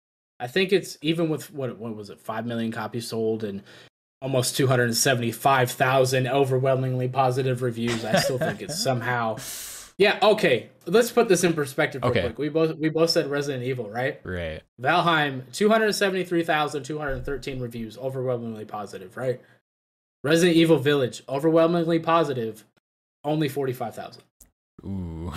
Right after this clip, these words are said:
Speaker 2: <laughs> that's a lot
Speaker 1: Oh,
Speaker 2: less people interacting
Speaker 1: that's
Speaker 2: on Steam. Holy shit.
Speaker 1: That's an ass. That's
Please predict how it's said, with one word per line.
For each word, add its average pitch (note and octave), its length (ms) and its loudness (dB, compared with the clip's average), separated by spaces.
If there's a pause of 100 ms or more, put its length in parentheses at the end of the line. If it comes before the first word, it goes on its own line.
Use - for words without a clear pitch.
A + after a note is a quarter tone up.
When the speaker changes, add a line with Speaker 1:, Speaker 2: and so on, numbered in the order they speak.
Speaker 2:
<laughs> F#3+ 220 4
that's F3 340 0
a D3 60 4
lot A#2 360 2
Speaker 1:
Oh, - 60 -2
Speaker 2:
less A#2+ 200 0
people A2+ 320 0
interacting F#2+ 640 -4
Speaker 1:
that's E2 220 0
Speaker 2:
on E2+ 60 -10
Steam. F2 580 -8
Holy G2 300 -8
shit. F#2 400 -10 (420)
Speaker 1:
That's D3 240 -4
an C3 260 -8
ass. C#3+ 400 -6 (120)
That's E3+ 340 -2